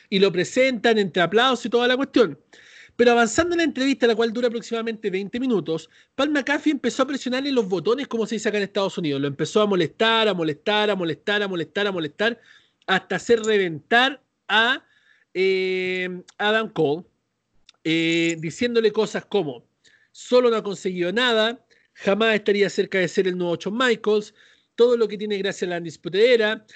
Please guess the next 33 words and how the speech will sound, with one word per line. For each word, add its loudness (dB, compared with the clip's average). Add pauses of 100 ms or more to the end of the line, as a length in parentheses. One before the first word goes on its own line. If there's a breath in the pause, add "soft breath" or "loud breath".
sin -6
contar -4
que -8
todos 6
ellos 0
son -6
más -2
talentosos -2
que -4
Adam -2
Cole. -4 (500 soft breath)
Cole 2
le 0
pidió 2
respeto 0
varias 0
veces 2
durante -2
la 0
entrevista, -4
pero 2
este -4
tipo -2
se 2
negó 0
a 6
darle, 2
a 2
darle 0
respeto -4
y, 0
de 4
hecho, -4